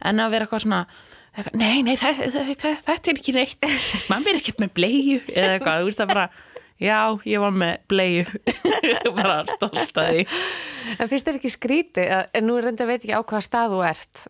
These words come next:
Speaker 2: eh, verandi hálfnu á meðgöngu, en ég, m-, ég sakna þessara tilfinningar eftir að vera búin að eiga barn og vera í netanarærbusum og bleiu.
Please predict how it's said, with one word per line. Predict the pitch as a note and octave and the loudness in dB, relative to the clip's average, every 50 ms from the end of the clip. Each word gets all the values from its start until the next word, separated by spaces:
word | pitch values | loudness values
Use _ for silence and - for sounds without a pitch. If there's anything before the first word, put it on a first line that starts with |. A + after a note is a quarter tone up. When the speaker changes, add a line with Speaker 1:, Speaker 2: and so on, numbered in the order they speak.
| - _ | -12 _
Speaker 2:
eh, | F#3+ F3+ F3+ - - F2 F2+ F#2 | -6 -4 -2 -2 -2 -2 -2 -2
verandi | - - F#3 F#3+ F#3 F3+ F3 E3 - E3 E3 D#3+ - - - F3 | -2 -2 -2 0 0 -2 -2 -2 -2 -2 -2 -2 -4 -6 -10 -6
hálfnu | E3 F#3+ G3 F#3+ E3+ D#3+ E3 E3 | -2 -2 0 0 0 -2 -2 -2
á | |
meðgöngu, | E3 F3 F3+ F#3 F3+ D#3+ D3 - - E3+ E3 E3 - _ _ _ _ _ _ _ _ _ _ _ - - _ _ _ - | -2 -2 -2 -2 -4 -4 -4 -4 -4 -6 -8 -10 -14 _ _ _ _ _ _ _ _ _ _ _ -20 -20 _ _ _ -4
en | - G#3+ G#3 G#3 G#3+ G#3+ G#3+ G#3+ - - _ _ | -2 0 0 2 2 2 2 0 -2 -6 _ _
ég, | - G#3+ A3 B3+ C#4+ D4+ - _ - _ _ _ _ _ _ _ _ | -4 -2 0 0 0 -2 -6 _ -20 _ _ _ _ _ _ _ _
m-, | - A3+ A#3 - - _ _ _ _ | -2 -2 -2 -2 -6 _ _ _ _
ég | A3 A3+ C4 D4 - | 0 0 0 0 -2
sakna | - - C#4+ F4+ - - - _ - G#3 F#3+ F3+ F3 - - | -2 -2 -2 -2 -4 -10 -14 _ -6 -4 -2 -2 -2 -4 -4
þessara | F#3+ F#3+ F#3 G3 F#3 F3+ | -4 -6 -4 -2 -4 -6
tilfinningar | F3 - B3+ C#4+ D#4 - A#3 G#3+ F#3 F3+ F3 F#3 F#3 F#3 - _ | -4 -2 -2 -2 -2 -2 0 0 2 2 0 -2 -4 -6 -6 _
eftir | - G#3 G#3 - - G#3 | -4 -4 -4 -4 -6 -4
að | G3 | -2
vera | G3 F#3+ | -2 -2
búin | F#3 G3 F#3+ | -2 -2 0
að | G3+ G#3 | 0 0
eiga | A3 G3+ F#3 | 0 0 0
barn | - G3 F#3 - - | 0 -2 -2 -2 -4
og | G3 F#3 | -4 -2
vera | G3 G#3+ G#3+ G3+ | -2 0 0 0
í | |
netanarærbusum | F#3+ G3 G#3+ A#3 - G#3+ F3+ F3 E3+ E3+ - F3 - F3+ F3 F3 - - | 2 2 0 0 -2 -2 -2 -2 -2 -2 -4 -6 -6 -6 -6 -6 -6 -6
og | - F3+ - | -6 -4 -2
bleiu. | G3+ G3+ F#3+ E3+ D#3 | 0 0 0 0 0